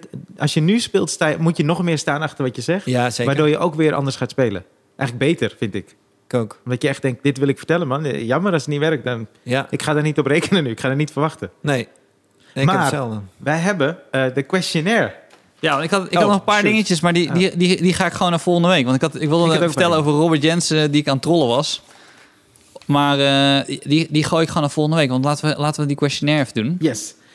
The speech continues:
Speaker 1: Eh, want, eh, Inside the Actors Studio, eh, had altijd een questionnaire.
Speaker 2: Oh, ja, ja, ja,
Speaker 1: En die
Speaker 2: ja.
Speaker 1: heb ik dan, eh, overgenomen eigenlijk. Dus, eh, laten we meteen beginnen. Wat is je lievelingswoord?
Speaker 2: Oh, ik denk, eh, antropomorfisme.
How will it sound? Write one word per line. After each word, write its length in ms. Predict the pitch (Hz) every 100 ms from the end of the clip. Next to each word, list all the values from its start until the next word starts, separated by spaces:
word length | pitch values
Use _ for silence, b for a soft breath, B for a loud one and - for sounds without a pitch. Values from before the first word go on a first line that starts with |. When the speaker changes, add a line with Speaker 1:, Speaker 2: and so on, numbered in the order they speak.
| b -
Speaker 1:
Eh, 180 | 135 139
want, 180 | 151
eh, 220 | 165 135 131 -
Inside 280 | 175 170 143
the 40 |
Actors 220 | 151 170 -
Studio, 540 | 165 151 147 139 131
eh, 200 | 127 117
had 140 | 135
altijd 240 | 143 131 127
een 60 |
questionnaire. 480 | 135 127 - 165 185
Speaker 2:
Oh, 60 | 160
ja, 80 | 131
ja, 160 | 120
ja, 40 | 117
Speaker 1:
En 80 | 127
die 80 | 135
Speaker 2:
ja. 40 |
Speaker 1:
heb 100 | 123
ik 80 | 123
dan, 240 | 127 120
eh, 140 | 120 113
overgenomen 540 | 160 175 147 151 127 120
eigenlijk. 400 | 120 131 147 - b b _
Dus, 260 | 156 156 175
eh, 80 | 160 143 139
laten 160 | 147
we 140 | 165 156
meteen 140 | 139
beginnen. 360 | 123 208 214 135
Wat 200 | 185 -
is 160 | 190
je 100 | 185
lievelingswoord? 840 | 160 190 208 160 123 117 98 - - _ _ _ _ _ _ _ _ -
Speaker 2:
Oh, 420 | 120 101 101 107 110
ik 180 | 117 104
denk, 280 | 127 120
eh, 360 | 127 117 113 113
antropomorfisme. 1000 | 139 131 120 101 117 113 101 - 98 104